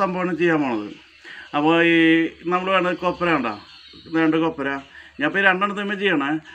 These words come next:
അത് നമ്മൾക്ക് ഒരു, ഒരു ച-, ഒരു പത്തെണ്ണ, പതിനഞ്ചെണ്ണ, ഇരുപതെണ്ണ, അത് അങ്ങനെ അവരവരുടെ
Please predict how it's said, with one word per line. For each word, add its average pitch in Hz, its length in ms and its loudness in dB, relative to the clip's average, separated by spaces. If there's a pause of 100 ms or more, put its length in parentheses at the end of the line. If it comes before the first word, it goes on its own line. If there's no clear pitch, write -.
(140)
അത് 127 100 -8
നമ്മൾക്ക് 139 500 0 (160)
ഒരു, 185 160 -2 (960)
ഒരു 175 160 0 (120)
ച-, 175 260 0
ഒരു 175 180 0
പത്തെണ്ണ, 175 340 0
പതിനഞ്ചെണ്ണ, 170 460 0 (100)
ഇരുപതെണ്ണ, 175 380 0
അത് 156 140 0
അങ്ങനെ 175 240 0 (140)
അവരവരുടെ 196 320 0